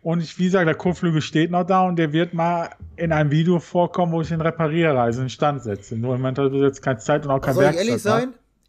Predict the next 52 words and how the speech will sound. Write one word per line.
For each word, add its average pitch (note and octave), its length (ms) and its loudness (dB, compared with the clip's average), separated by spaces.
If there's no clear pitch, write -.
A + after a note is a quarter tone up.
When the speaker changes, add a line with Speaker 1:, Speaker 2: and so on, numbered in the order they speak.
Speaker 2:
Ich B2 140 -12
hätte - 160 -8
ihn, D#3 80 -8
ich B2 120 -14
hätte D#3+ 140 -14
ihn D3+ 140 -10
sauer F#3 260 -2
gemacht F3+ 220 -8
mit D#3 120 -10
der C#3+ 60 -6
Drahtbürste, A3 840 -6
bisschen E3 260 -12
hin E3+ 120 -6
und E3 40 -8
her F#3+ 180 -2
gespackt, G3 340 -6
hätte F3 120 -10
ihn, F3+ 100 -4
hätte E3 140 -12
ihn D#3 60 -10
da D#3 60 -6
so F#3 120 -6
rangespackst. C#3+ 640 -10
Speaker 1:
Ja, E3 580 2
aber C#3+ 320 -2
das C3 320 -12
mache D#3 200 -8
ich A2+ 80 -10
ja A2+ 120 -6
nicht. A2 400 -8
Ich - 280 -10
will C#3+ 240 -2
den C3+ 200 -6
komplett C#3 400 -2
reparieren C#3+ 400 -2
mit - 180 -2
Blech. - 680 0
Speaker 2:
Der D3 80 -2
ist D#3+ 60 -8
aber, F3+ 160 2
der E3 100 -2
ist F#3+ 120 -4
original G3 440 -2
von G#3 160 -6
Udo, G3 260 -6
der B2+ 100 -4
kann G#3+ 160 -8
doch D3+ 120 -2
gut B2 160 -12
sein. G2+ 220 -10
Speaker 1:
<laughs> B3 460 0
Ja, G#2 560 -4